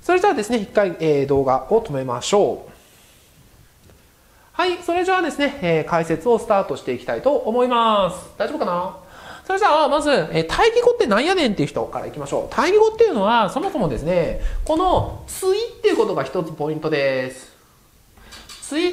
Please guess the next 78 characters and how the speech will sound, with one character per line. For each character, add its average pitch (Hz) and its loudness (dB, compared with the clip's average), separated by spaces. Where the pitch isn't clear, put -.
て 349 -6
い 311 -4
う 233 -2
の 185 -4
は、 202 2
小 381 0
学 480 0
校 311 0
と 190 -4
か 160 0
だ 143 0
っ 135 -2
た 123 -6
ら 110 -6
こ 123 -10
れ 107 -8
反 302 -2
対 320 0
語 311 -4
と - -8
か 147 -8
っ - -10
て 113 -12
習 117 -6
っ 120 -10
た 110 -10
り 101 -8
す 101 -14
る - -16
と 95 -8
思 117 -10
う - -10
ん - -10
だ 92 -10
け 85 -14
ど、 165 -2
ま 403 -4
ず 370 0
意 285 -4
味 320 -2
と 165 -2
し - -8
て 143 -6
は 156 -2
反 359 -4
対 427 -2
の 427 -2
意 440 -2
味 392 0
を 294 0
持 170 -2
っ - -8
て 131 -2
る 107 -4
ん 92 -8
だ 85 -12
よ 82 -14
ね。 202 -12
た 381 0
だ、 349 2
反 381 -2
対 466 4
だ 370 4
け 415 0
じ 381 2
ゃ 240 2
な 208 -2
い 196 -4
ん 175 -4
だ 135 -2
よ、 95 -2
対 175 -2
っ 175 -2
て 170 -8
い 165 0
う - -6
の 92 -6
は。 - -6